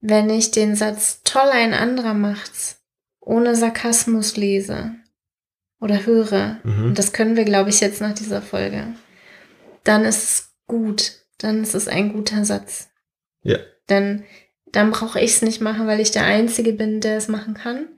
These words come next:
Speaker 2: Mhm.
Speaker 1: Oder der Einzige bin, der es vernünftig macht. Sondern toll, heute macht's halt jemand anderes. Und
Speaker 2: Mhm.
Speaker 1: der lernt was Neues dazu. Und das ist eine super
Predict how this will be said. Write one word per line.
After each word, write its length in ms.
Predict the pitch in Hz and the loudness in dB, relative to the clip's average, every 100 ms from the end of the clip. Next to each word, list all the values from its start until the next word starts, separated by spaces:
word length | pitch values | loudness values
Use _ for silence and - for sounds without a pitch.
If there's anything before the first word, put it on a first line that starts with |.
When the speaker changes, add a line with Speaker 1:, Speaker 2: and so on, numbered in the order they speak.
| - - | -12 -4
Speaker 2:
Mhm. 280 | - 208 | -2 0
Speaker 1:
Oder 140 | 208 202 | 2 2
der 180 | - - | 4 4
Einzige 500 | 214 240 240 240 226 | 4 2 0 -2 0
bin, 240 | 226 220 | 0 0
der 100 | 214 | -2
es 100 | 208 | -4
vernünftig 520 | - 214 233 - 254 | -4 -4 -4 -8 -8
macht. 420 | 254 277 294 - - - - _ | -8 -8 -12 -20 -20 -20 -20 _
Sondern 560 | - 214 208 208 208 220 - - - - _ - - | -2 2 4 4 2 -4 -14 -20 -20 -20 _ -20 -6
toll, 480 | - 247 247 311 392 - _ _ _ - | 0 6 6 6 2 -4 _ _ _ -6
heute 240 | 233 233 | -4 0
macht's 400 | 226 240 - - | 0 -2 -4 -4
halt 180 | 247 233 | -2 0
jemand 280 | 233 220 226 | 0 0 -2
anderes. 580 | 254 262 208 196 196 - | -4 -2 -4 -4 -8 -4
Und 140 | 110 | 0
Speaker 2:
Mhm. 40 | 107 | 4
Speaker 1:
der 140 | 214 | 4
lernt 320 | 220 240 254 | 6 4 4
was 160 | 262 - | 0 -2
Neues 360 | 294 277 233 | 2 2 2
dazu. 580 | - 214 - 208 202 208 - - - - | -2 -6 -4 -4 -4 -8 -12 -20 -20 -4
Und 360 | 220 214 214 - - - - | 2 2 2 -6 -12 -16 -10
das 280 | 214 220 214 | -4 -2 0
ist 300 | 233 - - | 0 0 -4
eine 300 | 233 233 233 | -2 2 2
super 760 | 233 262 262 247 240 233 240 | 2 0 0 2 2 0 -2